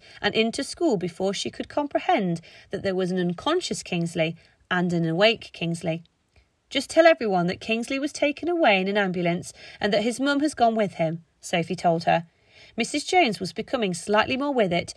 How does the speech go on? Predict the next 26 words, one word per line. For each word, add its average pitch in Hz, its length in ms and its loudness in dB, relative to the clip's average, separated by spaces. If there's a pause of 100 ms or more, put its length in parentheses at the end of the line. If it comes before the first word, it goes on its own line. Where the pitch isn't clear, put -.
(160)
as 190 120 -4
they 196 100 0
made 202 280 4
their 269 120 0
way 294 200 6
towards 175 420 -2
school. 185 400 2 (420)
She - 180 0
looked 269 320 -2
at 320 80 -8
Sophie 302 340 2
properly, 170 560 2 (260)
but - 120 -2
her 208 120 2
speech - 440 -2
was 175 100 -6
still 175 220 -2
slurred. 170 500 4 (1500)
"I 196 120 -12
always 220 240 -6
said 233 220 -4
these 190 180 -4
implants 202 500 -4
would 180 120 -4
be 185 100 -4
trouble," 175 460 0